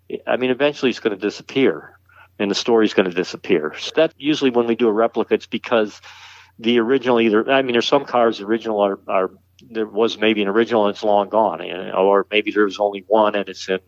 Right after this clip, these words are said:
a museum and it's never gonna leave, right? The only way you're gonna have one is to build a replica.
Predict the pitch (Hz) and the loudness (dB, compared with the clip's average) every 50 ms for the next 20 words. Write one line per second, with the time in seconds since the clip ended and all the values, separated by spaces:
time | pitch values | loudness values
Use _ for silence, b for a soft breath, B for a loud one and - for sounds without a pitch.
0 | _ _ - 98 92 - 95 95 87 104 104 101 98 95 95 90 - - 107 92 | _ _ -16 -14 -12 -10 -10 -6 -2 0 0 0 0 0 -2 -4 -2 -2 -2 -2
1 | 92 90 92 85 82 92 107 - - 82 78 - 85 85 87 92 87 - _ _ | -2 -2 -4 -2 -2 0 0 0 0 -2 -6 -4 -2 -2 -2 -2 -6 -14 _ _
2 | - 92 92 90 92 92 92 98 92 90 92 98 92 92 92 90 90 95 92 92 | -6 -2 0 0 0 0 0 0 0 0 0 0 0 0 0 0 0 -2 0 0
3 | 92 92 90 87 - - - - - 160 143 143 143 139 135 131 131 131 131 143 | 0 0 -2 -4 -8 -12 -8 -6 -4 -2 0 0 0 0 0 0 0 0 0 0
4 | 120 120 - - 123 110 120 113 110 110 117 123 127 - 98 - | -2 -2 -2 -4 -2 0 0 0 -2 0 -2 -2 -2 -2 -6 -8